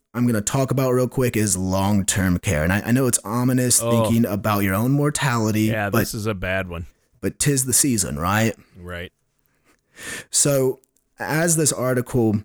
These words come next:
Speaker 1: mentions, in twenty nineteen, the national median cost for assisted living was forty-eight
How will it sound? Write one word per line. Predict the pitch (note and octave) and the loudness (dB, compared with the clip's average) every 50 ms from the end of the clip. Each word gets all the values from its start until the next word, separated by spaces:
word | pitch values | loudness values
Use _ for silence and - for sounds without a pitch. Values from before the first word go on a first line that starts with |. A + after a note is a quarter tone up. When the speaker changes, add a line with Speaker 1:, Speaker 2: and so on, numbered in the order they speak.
| - _ _ | -8 _ _
Speaker 1:
mentions, | G2+ A2 A2+ A#2+ A#2 G#2+ G2+ - F2+ F#2 E2+ | 0 2 2 2 2 2 0 0 0 0 0
in | F2 F#2+ G2 | 0 0 0
twenty | - - - E3+ F3 F#3 E3 | -2 -2 -2 -2 0 2 2
nineteen, | C#3 B2 A#2+ A#2 B2 A#2 - - - G2+ G#2+ A2 A2 F#2+ | 2 2 2 2 0 0 -2 -4 -2 0 2 2 2 2
the | G2+ G2 | 2 2
national | F#2 F#2+ F#2+ G2+ G#2 A2 C3 - - D3 C#3 C#3 C#3+ B2+ | 2 2 2 2 2 2 2 0 0 2 2 2 2 2
median | F#2 F#2 G2 G2+ G#2+ A2 A#2 A#2 A#2+ A#2+ A#2 A2+ A2 C3+ C#3 - | 2 2 2 2 2 2 2 2 2 2 0 0 -2 -4 -10 -10
cost | - - - - A2 G2+ F2 D2+ C#2 - - - - - - _ _ _ - _ _ - | -8 -6 -2 0 0 2 2 0 0 -2 -2 -4 -4 -8 -12 _ _ _ -20 _ _ -8
for | - G#2 | -6 -2
assisted | G#2 - - B2 A#2 - - G#2+ G2 | 0 0 2 2 0 0 -2 -2 -4
living | G#2+ A2 A2 B2 B2 A#2 | -2 -2 0 0 2 2
was | G#2 G#2 - - _ _ _ _ _ _ | 2 2 0 -2 _ _ _ _ _ _
forty-eight | B2+ A#2 C3 C#3 C#3+ D3 D#3 D#3+ - - - A2 A#2 B2 A#2+ - | 0 0 2 2 2 2 0 0 -4 -4 0 4 4 4 4 0